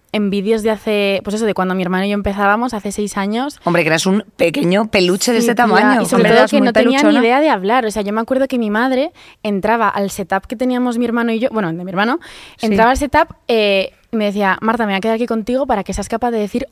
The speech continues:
Speaker 1: hola a la cámara". O sea, yo tenía, yo no era capaz de ponerme delante de una cámara, hablar, hacer el, el tonto con mi hermano.
Speaker 3: Ujú.
Speaker 1: Sí que es verdad que llegó un punto en el que ya, eh, cambié ese chip, por suerte, y aquí estamos. Pero lo que es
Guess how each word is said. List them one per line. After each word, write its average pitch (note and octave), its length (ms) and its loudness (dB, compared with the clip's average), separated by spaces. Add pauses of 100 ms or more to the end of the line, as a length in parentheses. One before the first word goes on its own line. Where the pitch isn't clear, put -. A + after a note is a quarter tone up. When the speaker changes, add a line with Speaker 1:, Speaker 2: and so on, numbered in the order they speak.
Speaker 1:
hola A3 240 2
a - 140 -6
la F3+ 100 -2
cámara". F3 380 -4
O A3+ 40 -8
sea, A3 120 -4
yo G#3+ 100 2
tenía, C4+ 380 -2 (680)
yo B3+ 240 0
no C4 160 0
era D4 120 0
capaz B3+ 220 -4
de B3 100 -2
ponerme A#3 300 -2
delante A3+ 280 -2
de - 20 -2
una A3 140 -4
cámara, A#3 400 -2
hablar, G3 500 0
hacer A3 420 -4
el, G#3+ 360 -6
el G3+ 220 -6 (180)
tonto A#3+ 300 0
con A#3 140 -2
mi A3 80 -2
hermano. A3+ 400 0 (220)
Speaker 3:
Ujú. A3 160 -2
Speaker 1:
Sí G#3+ 100 0
que G#3+ 80 0
es G3+ 60 -4
verdad A3 180 -2
que G3+ 100 -6
llegó F3+ 140 -4
un G3 140 -4
punto G3 280 -4
en E3+ 80 -6
el E3+ 100 -10
que F3+ 120 -12
ya, F#3 300 -2 (180)
eh, F#3 200 -8
cambié F3 240 -4
ese F#3 160 -6
chip, - 220 -8 (120)
por F#3 160 -6
suerte, A3 480 -2
y F#3 80 -8
aquí F3+ 140 -6
estamos. C4+ 440 -2 (380)
Pero G#3+ 320 4 (220)
lo A3+ 160 0
que A#3+ 80 0
es - 180 -4